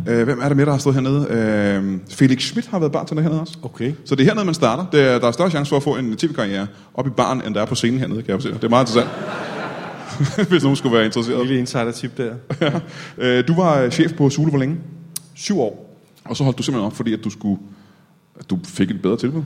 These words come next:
Speaker 2: Ja, jeg blev forfremmet til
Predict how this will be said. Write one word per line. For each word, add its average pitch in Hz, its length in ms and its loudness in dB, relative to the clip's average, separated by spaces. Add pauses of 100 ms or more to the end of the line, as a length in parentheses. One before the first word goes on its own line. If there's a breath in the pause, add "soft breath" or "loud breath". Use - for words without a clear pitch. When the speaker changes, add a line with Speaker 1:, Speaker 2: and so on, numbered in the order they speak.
(800 loud breath)
Speaker 2:
Ja, 131 220 6
jeg 139 120 2
blev 123 460 4
forfremmet 131 680 -2 (120)
til 113 680 0